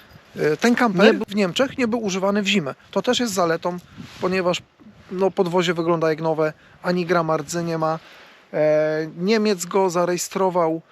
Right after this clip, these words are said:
Speaker 1: e, od marca do października i używany był tylko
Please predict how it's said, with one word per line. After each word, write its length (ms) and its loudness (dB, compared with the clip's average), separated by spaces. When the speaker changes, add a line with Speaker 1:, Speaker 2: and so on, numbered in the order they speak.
Speaker 1:
e, 420 2
od 240 0
marca 500 0
do 380 2
października 760 -2
i 200 -8
używany 420 0
był 140 -4
tylko 460 0